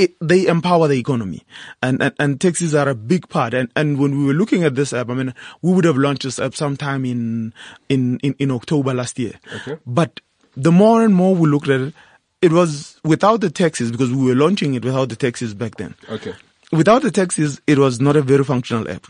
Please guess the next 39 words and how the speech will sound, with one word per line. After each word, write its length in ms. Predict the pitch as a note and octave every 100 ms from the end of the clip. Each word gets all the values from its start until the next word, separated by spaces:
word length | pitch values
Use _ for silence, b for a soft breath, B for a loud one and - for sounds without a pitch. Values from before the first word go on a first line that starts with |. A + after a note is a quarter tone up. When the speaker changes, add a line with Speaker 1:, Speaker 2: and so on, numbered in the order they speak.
| _
Speaker 2:
It 140 | A2 G#2+
wasn't 240 | A2 A2+
doing 200 | G#2 G2
much. 140 | F2+
Speaker 1:
Yes. 320 | E3 - - -
It, 140 | D#3
it, 160 | E3+ D3+
it, 220 | D#3+ C3
you 80 | D#3
fell 240 | - G3+
apart. 300 | G3 F3+ C3+
Every 200 | D#3+ F3
time 220 | F3 F3 E3+
you 120 | D3+
were 40 |
looking 280 | C#3+ C#3+ D3+
for 120 | D3
a 60 | C3+
journey 300 | B2+ C3 B2+
and 240 | B2+ B2+
said, 240 | - A2+ - B B B
um, 380 | B2+ B2 A#2+ A#2+
"Journey 240 | C#3+ C#3
not 180 | B2+ A#2
found." 320 | - E2 - - B B B B
Uh, 140 | C3+ B2+
because 640 | C3+ D#3 E3 C3+ C3 C3+
that 200 | C3+ C3+ G#2 - G2+
gap 320 | G#2 F#3 -
in 160 | - F3
between 600 | C3+ C3 C3+ B2 B2 B2+ B B
where, 500 | B2 C3 B2 A#2+ A#2+
you 160 | B2
know, 160 | C3 A#2
the, 380 | A#2+ A#2 A#2 G2+
the, 220 | C3 A2
the, 160 | A#2+ B2
the 120 | C3+
subsidized, 840 | B2 D3+ - D3 C#3 C3 B2+ A2+